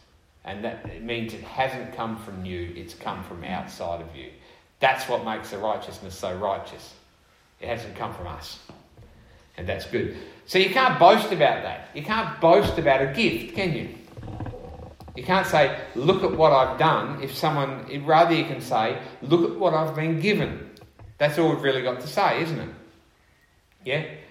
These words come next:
You can, you can be happy that you've got the gift, but you've really got nothing to show off about. It's a bit like God gives us love.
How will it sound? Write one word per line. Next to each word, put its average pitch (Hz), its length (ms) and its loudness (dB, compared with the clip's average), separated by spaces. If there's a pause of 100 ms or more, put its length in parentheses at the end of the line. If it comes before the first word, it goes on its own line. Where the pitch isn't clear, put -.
(640)
You 147 140 -6
can, 156 160 -2
you 147 320 -6
can 151 200 -4
be 139 160 -4
happy 170 480 0
that 127 100 -6
you've 123 240 -6
got 156 240 4
the 147 80 -2
gift, - 400 -10 (520)
but 123 100 -6
you've 139 160 -2
really 196 160 6
got 156 140 4
nothing 151 240 0
to 147 60 -2
show 143 180 8
off 185 260 12
about. 117 320 0 (920)
It's 151 120 -4
a 196 40 -8
bit 220 120 2
like 147 260 4 (320)
God 170 380 4
gives 190 320 2
us 185 300 6
love. 131 500 2